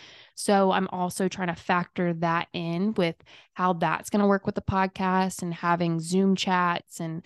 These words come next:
Sunday calls and maybe even some programs to go along with the new project. So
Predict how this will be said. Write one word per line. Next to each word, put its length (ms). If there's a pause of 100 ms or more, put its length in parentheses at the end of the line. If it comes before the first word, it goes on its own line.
(280)
Sunday 420
calls 640
and 200
maybe 340
even 400
some 160
programs 800
to 100
go 120
along 420
with 240 (460)
the 80
new 200
project. 760 (520)
So 840